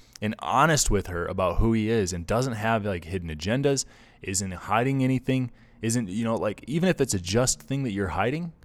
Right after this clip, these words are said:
girls will not like that, will not appreciate it. I mean, I, I know we, in, in just friendships with people, I don't appreciate that with somebody. Like, you, they have a level of fake to them.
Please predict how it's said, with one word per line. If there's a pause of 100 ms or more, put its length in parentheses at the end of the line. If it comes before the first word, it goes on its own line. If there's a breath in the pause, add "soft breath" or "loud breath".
(1040)
girls
will
not
like
that,
will
not
appreciate
it.
I
mean,
I,
I
know
we,
in, (120)
in
just (260 loud breath)
friendships
with
people, (400 soft breath)
I
don't
appreciate
that
with
somebody.
Like,
you,
they
have
a
level
of
fake (120)
to
them.